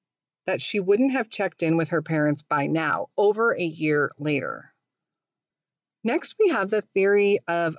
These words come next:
foul play. Another likely possibility, seeing as the crowd she was running with and the fact that we have absolutely no sign of her. But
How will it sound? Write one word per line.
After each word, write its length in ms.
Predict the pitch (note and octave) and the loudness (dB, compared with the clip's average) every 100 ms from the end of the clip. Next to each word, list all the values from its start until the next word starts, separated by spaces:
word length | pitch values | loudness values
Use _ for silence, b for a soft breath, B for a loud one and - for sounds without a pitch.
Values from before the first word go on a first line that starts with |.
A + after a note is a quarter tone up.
| - | -10
foul 640 | - E3 D#3+ D#3+ D#3+ - | -4 0 2 2 2 -2
play. 500 | - E3 G2 C#2+ D3 - _ _ _ _ _ _ _ _ _ _ _ _ _ _ - | -4 -2 -2 -4 -10 -20 _ _ _ _ _ _ _ _ _ _ _ _ _ _ -4
Another 520 | F#3+ G#3 G#3 A#3+ C4+ | 0 0 2 2 2
likely 460 | B3 F#3 F#3+ G3+ G3+ | 2 0 0 2 0
possibility, 800 | - F3 - F3+ F#3 C3+ C#3 - | 0 -2 -2 0 0 0 -2 -6
seeing 340 | - G#3 G#3 | -2 0 2
as 120 | F#3+ - | 2 0
the 100 | F#3+ | -4
crowd 400 | - D#3 E3+ G3+ | -2 -2 0 -2
she 140 | A3+ | 0
was 200 | A3 G#3+ | 0 0
running 300 | F#3+ E3+ D#3+ | 0 0 0
with 280 | D#3 E3+ - _ _ _ _ _ _ - | 0 -2 -6 _ _ _ _ _ _ -8
and 140 | G#3 | 0
the 80 | C4 | 0
fact 240 | A#3+ G#3 - | 0 -2 0
that 80 | |
we 100 | F3+ | -2
have 220 | E3+ E3+ D#3 | 0 -2 -2
absolutely 640 | D#3+ E3 D#3+ F3 D#3+ D3+ D3 | -2 -4 -4 0 0 2 2
no 380 | D3+ E3+ D#3+ C#3+ | 2 0 0 -2
sign 400 | - F3+ E3+ C#3+ | -2 -2 0 0
of 100 | C3 | -4
her. 280 | - A#1+ - _ _ _ _ _ _ _ _ _ _ _ _ _ _ _ - | -10 -16 -20 _ _ _ _ _ _ _ _ _ _ _ _ _ _ _ -4
But 200 | A3+ | -2